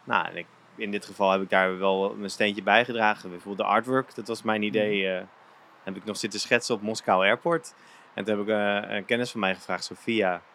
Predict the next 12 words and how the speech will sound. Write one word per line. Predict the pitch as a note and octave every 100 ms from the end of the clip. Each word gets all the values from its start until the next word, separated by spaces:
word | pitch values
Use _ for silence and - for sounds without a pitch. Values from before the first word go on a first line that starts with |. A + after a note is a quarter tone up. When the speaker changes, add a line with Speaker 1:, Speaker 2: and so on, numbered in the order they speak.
| - - - - _ _
Speaker 1:
En | A2
die | G2+
heeft | G2+ -
dan | G2 F#2+
die, | F#2 F2+
die | G2 G2
kaarten, | A2+ G2+ G#2 G#2
zoals | G#2
ik | G#2+
ze | G2+
had | G2
bedacht, | G2 A2 G#2+ - -